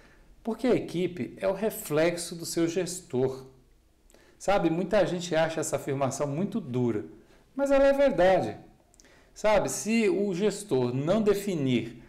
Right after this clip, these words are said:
e monitorar o padrão de atendimento, você acha que o funcionário vai adivinhar? Não, ele não vai e não tá nem aí pra se informar,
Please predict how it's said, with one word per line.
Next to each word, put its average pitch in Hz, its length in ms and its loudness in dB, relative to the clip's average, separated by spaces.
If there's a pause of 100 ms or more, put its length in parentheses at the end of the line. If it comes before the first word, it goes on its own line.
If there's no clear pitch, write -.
(260)
e 214 120 0
monitorar 208 760 4
o 147 60 -8
padrão 180 440 2
de 202 120 2
atendimento, 143 680 -2 (280)
você 214 360 -2
acha 135 380 0
que - 140 -12
o 151 40 -8
funcionário 151 600 -4
vai 131 140 -2
adivinhar? 110 500 -8 (800)
Não, 185 400 2
ele 180 160 -2
não 214 240 0
vai 160 340 2 (200)
e 247 160 0
não 277 180 2
tá 240 180 0
nem 233 420 4
aí 202 160 2
pra 202 180 -2
se - 120 -8
informar, 107 560 -6